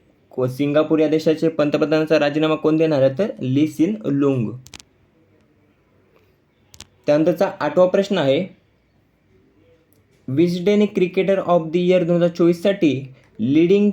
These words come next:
cricketer of the year मेनने कोणाला, अ, मेनमध्ये कोण ठरला आहे? तर बघा पर्याय क, पॅट कमिन्स.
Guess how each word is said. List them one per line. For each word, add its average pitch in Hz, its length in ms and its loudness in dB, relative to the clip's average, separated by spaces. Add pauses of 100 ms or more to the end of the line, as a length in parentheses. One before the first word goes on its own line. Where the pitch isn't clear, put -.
cricketer 180 400 0
of 165 240 0 (120)
the 180 200 2
year 180 300 0
मेनने 165 540 2 (500)
कोणाला, 175 480 0 (1600)
अ, 131 240 4
मेनमध्ये 156 800 2 (2250)
कोण 190 260 2
ठरला 175 420 2
आहे? 139 360 0
तर - 80 0
बघा 151 300 2 (500)
पर्याय 156 320 2
क, 165 160 -4 (460)
पॅट 165 240 0 (180)
कमिन्स. 147 360 0